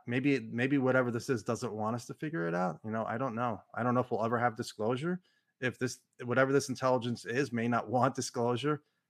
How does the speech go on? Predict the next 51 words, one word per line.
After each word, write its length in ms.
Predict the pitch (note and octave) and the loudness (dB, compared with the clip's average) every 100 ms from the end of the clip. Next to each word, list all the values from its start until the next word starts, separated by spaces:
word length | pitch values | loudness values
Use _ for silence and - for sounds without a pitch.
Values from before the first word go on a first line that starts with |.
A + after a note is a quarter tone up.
| _ _ _ | _ _ _
Um, 520 | B2 A#2+ A#2+ A#2 A#2 A2+ _ _ _ - _ _ | 4 6 6 4 -2 -6 _ _ _ -20 _ _
but 260 | C#3 C3 - _ _ | 6 6 4 _ _
whatever, 680 | C#3+ C3+ F#3 E3 C3+ C#3 G2+ | 4 10 10 12 8 6 2
one 460 | - A#2 A#2 D#3 F#3 | -8 -6 4 6 8
great 300 | C3 D#3 - | 6 6 4
thing 320 | D#3+ D3 C3 - - | 2 2 0 -6 -6
Lou 220 | B2 D3+ | 2 2
said, 360 | D#3 D3+ C3+ B2 _ _ _ _ _ _ C#3+ | 4 4 4 2 _ _ _ _ _ _ -2
"Listen, 320 | C#3 A#2+ G#2+ | 0 0 -6
if 140 | - | -4
you're, 120 | C#3 - | -4 -6
if 120 | C3 | -6
you 80 | F3 | -2
wanna 160 | G#3+ G3 | 0 0
talk 160 | E3 | -2
about 280 | A#2+ G#2+ G#2 | -2 -4 -2
bodies 400 | G2+ G#2+ B2+ B2 | 0 0 0 -2
right 200 | C#3 B2+ | -2 -2
now, 420 | C#3 C#3+ D3 C#3 A#2 | -4 -2 -4 -6 -8
you 80 | A2+ | -6
know, 260 | A2+ A#2 | -4 -4
that 140 | A2+ A2 | -6 -4
kind 180 | C#3 C#3 | -4 -4
of 100 | - | -4
thing," 200 | D#3 D#3 | -4 -4
he 80 | |
goes, 180 | B2 A#2+ | -2 -4
"Come 160 | - F3+ | -2 -2
back 140 | F#3 | -2
in 60 | C#3 | -2
five 400 | - A2+ A#2 G#2+ | 0 0 2 0
years, 280 | G#2+ F2+ - | -2 -4 -4
find 280 | A#2+ C3+ | -2 0
a 40 | C#3 | 0
hobby 320 | A#2+ A2+ A2+ | 0 0 -2
and 100 | G2 | -6
come 180 | A2+ G2 | -6 -2
back." 300 | F#2+ F2 - | -2 -2 -4
And 80 | C3+ | 0
a 40 | |
lot 160 | D3+ G#3+ | 4 4
of 80 | B3 | 2
people 200 | A3 C#3 | 0 -2
were 80 | |
turned 260 | - A#2+ G#2+ | -2 -4 -2
off 220 | G#2 B2 | -2 -2
by 120 | F2+ | -4
that. 200 | F#2 F2+ | -4 -4
And 80 | F#2 | -4
they're 80 | G#2 | -4
like, 240 | G#2 G#2 | -4 -4